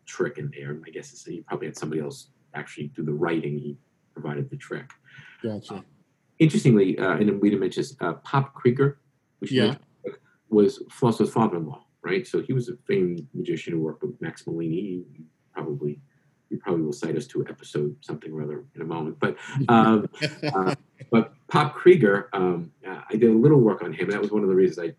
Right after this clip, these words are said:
Speaker 1: tried to expound on some other magicians who haven't been covered, just the way you do in your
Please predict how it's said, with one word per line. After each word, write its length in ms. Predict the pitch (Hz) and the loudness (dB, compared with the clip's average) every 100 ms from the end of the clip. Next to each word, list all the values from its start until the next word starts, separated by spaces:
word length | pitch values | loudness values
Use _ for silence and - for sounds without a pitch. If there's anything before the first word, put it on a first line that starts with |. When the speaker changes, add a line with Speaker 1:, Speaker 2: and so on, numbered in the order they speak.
| _ | _
Speaker 1:
tried 360 | - 95 76 - | -6 -4 -4 -4
to 220 | 85 65 - | -8 -8 -14
expound 760 | 139 - 135 131 113 92 80 - | -18 -4 2 4 4 2 -2 -4
on 200 | 98 90 | -4 -4
some 280 | - 98 95 | -2 -4 0
other 200 | 104 104 | 0 2
magicians 500 | 98 87 98 98 90 | 0 -2 -8 -8 -8
who 80 | - | -10
haven't 240 | 95 87 | -12 -12
been 100 | 78 | -12
covered, 400 | - - 95 80 | -10 -6 -4 -4
just 160 | 76 - | -8 -8
the 60 | |
way 80 | 87 | -6
you 140 | 82 87 | -6 -6
do 240 | 85 80 | -6 -6
in 80 | 78 | -6
your 200 | 80 | -8